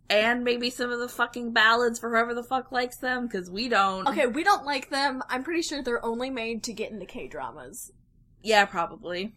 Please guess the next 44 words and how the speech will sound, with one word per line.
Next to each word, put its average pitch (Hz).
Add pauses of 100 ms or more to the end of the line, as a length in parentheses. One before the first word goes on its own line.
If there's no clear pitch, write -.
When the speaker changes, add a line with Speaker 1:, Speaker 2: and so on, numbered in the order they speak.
(140)
Speaker 2:
They're 254
only 262
made 240 (100)
for 220
advertisements. -
Speaker 1:
<sighs> 285 (640)
They're 262
just, 311
I, -
I -
don't 175
understand 160
why 165
you 165
even 175
put 208
money 233
or 247
effort 247
into 190
them, 165
'cause 180 (180)
I 185 (180)
cannot 190
see 180
how 175
they 160
sell, - (180)
honestly. - (220)
Um, 226
so, 240
a 240
little 285
bit 277
more 240
about 208
the 180
songs, 196
I 185
guess, 190
than 180
the 175
videos 185
themselves. 226